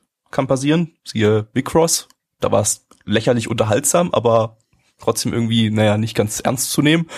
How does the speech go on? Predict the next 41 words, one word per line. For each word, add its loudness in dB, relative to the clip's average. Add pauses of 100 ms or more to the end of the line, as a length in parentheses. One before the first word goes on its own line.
(380)
äh, 4
was 2
hier, 2
glaub -2
ich, 0
nicht -2
so 0
gut 0
passen -2
würde. 2 (400)
Ähm, 4 (720)
oder 4
es 0
könnte 0
auch 2
wirklich -6
richtig, -6
äh, 0
schmieriges, 0
ekliges -2
Drama 2
werden, 0
was -4
dann 2
eher 2
stört. 0 (160)
Es -16
kann -4
auch -8
gut -2
werden, 2
die -8
Frau 0
hat 0
auch -4
gute 0
Sachen 0
geschrieben. -4 (640)
Weiß 2
man 2
nicht, -4